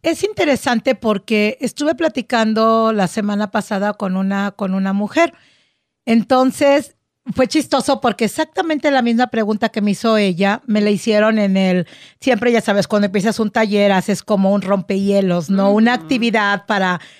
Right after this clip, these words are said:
Speaker 1: para entrar en confianza.
Speaker 2: Ujú.
Speaker 1: Entonces, en la actividad que tuve en este taller de Breaking Rich, dividimos a, al grupo en grupitos de cinco. A
Speaker 2: Ujú.
Speaker 1: cada grupito de cinco les dábamos una pregunta.
Speaker 2: Ujú.
Speaker 1: Y les dije, "Ok,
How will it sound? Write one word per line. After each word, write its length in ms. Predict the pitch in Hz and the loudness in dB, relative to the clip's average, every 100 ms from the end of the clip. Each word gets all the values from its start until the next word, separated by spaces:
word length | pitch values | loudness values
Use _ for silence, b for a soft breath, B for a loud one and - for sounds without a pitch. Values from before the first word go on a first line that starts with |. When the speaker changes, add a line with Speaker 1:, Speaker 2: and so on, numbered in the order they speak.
| B | B
Speaker 1:
para 160 | 247 247 | -2 -2
entrar 240 | 247 269 | 0 0
en 100 | 277 | 0
confianza. 560 | 277 277 262 311 302 269 | 0 -2 2 0 0 -2
Speaker 2:
Ujú. 100 | 262 | -2
Speaker 1:
Entonces, 420 | 233 247 247 285 | -2 -2 -2 -2
en 100 | 269 | -2
la 60 | 240 | -2
actividad 340 | 220 240 240 | -4 -2 -2
que 100 | 233 | -2
tuve 220 | 262 262 247 | -2 0 0
en 80 | |
este 180 | 233 - | 0 -2
taller 300 | 254 247 233 | -4 -2 -2
de 80 | 233 | -2
Breaking 340 | 214 226 262 | -4 -4 -4
Rich, 300 | 262 247 262 - b b b b b b - | -2 -2 -2 -12 b b b b b b -2
dividimos 640 | 254 233 233 247 247 254 262 | 0 2 0 0 0 0 0
a, 800 | 233 226 220 220 - 214 208 208 | 0 2 2 0 0 2 2 2
al 160 | 208 | 2
grupo 560 | 202 254 254 262 294 - | 2 2 2 2 0 0
en 160 | 233 220 | -2 -2
grupitos 500 | 214 - 247 247 233 | -2 -2 -2 0 0
de 100 | 254 | 0
cinco. 460 | 254 359 381 - 254 240 | 0 0 0 -4 -4 -4
A 100 | 269 220 | -4 -4
Speaker 2:
Ujú. 60 | |
Speaker 1:
cada 260 | 190 285 320 | -2 -2 0
grupito 400 | 320 240 294 320 | -2 -4 -2 0
de 100 | 311 | 0
cinco 380 | - 262 233 247 | 0 -2 0 0
les 180 | 240 208 | 0 0
dábamos 420 | 208 214 214 202 | -2 0 -2 -4
una 320 | - 208 202 - | -4 -2 -2 -2
pregunta. 640 | 226 226 311 339 247 233 - | -2 0 0 0 -2 -4 -4
Speaker 2:
Ujú. 460 | 202 185 185 - 208 _ | -18 -20 -20 -20 -20 _
Speaker 1:
Y 120 | - 233 | -2 0
les 160 | 226 | 2
dije, 240 | 214 233 240 | 0 -2 -2
"Ok, 200 | 226 | 0